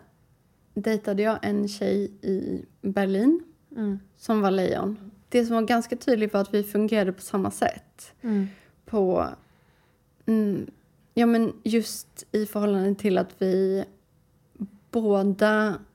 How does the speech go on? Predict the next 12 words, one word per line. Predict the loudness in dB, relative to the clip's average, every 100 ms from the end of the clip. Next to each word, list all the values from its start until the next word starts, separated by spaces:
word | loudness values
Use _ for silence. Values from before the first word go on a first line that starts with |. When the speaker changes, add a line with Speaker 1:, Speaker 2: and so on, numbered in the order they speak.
| _ _ _ _ _ _ _ _ _ _ -2
Speaker 1:
var | 2 4 4
väldigt | 2 0 -2 -2
energiska | -2 0 -2 -4 -6 -6 -4
och | -4 -2
väldigt | -4 -4
peppade | -12 _ -4 -4 -6
tills | -12 -10
vi | -10
plötsligt | -8 -8 -8 -8
bara | -10
tappade | -10 -14 -8 -6
energin. | -6 -8 -12